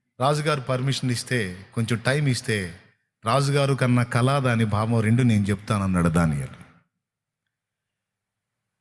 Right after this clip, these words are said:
ఆ పర్మిషన్ తీసుకొని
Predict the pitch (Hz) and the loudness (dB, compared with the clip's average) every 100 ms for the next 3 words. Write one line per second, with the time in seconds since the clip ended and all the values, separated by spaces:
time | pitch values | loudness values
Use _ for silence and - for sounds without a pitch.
0 | _ _ _ - - - _ - 120 127 | _ _ _ -16 -16 -20 _ -2 0 0
1 | - 151 214 233 208 180 156 - 143 110 | 0 0 2 2 0 0 -2 -4 -6 -4
2 | 110 175 | -6 -8